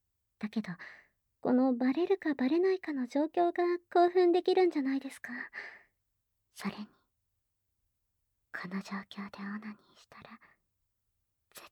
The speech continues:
対に気持ちいいですよ。ね、いいでしょ。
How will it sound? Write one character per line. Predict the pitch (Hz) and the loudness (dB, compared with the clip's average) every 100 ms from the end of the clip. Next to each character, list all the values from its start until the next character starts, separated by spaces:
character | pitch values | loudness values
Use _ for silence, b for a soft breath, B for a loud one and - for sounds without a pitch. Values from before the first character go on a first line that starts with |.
| _ | _
対 | - 349 | -2 0
に | 349 370 - | 2 2 0
気 | - 359 | -4 0
持 | 370 | 0
ち | - 370 | -4 -6
い | |
い | 370 | -6
で | 339 | -8
す | - - | -18 -16
よ。 | 262 - - B B B _ _ _ _ _ _ _ _ _ _ 349 | -14 -12 -12 B B B _ _ _ _ _ _ _ _ _ _ -4
ね、 | - _ _ _ _ _ _ | -4 _ _ _ _ _ _
い | 285 | -14
い | |
で | |
し | |
ょ。 | 277 | -14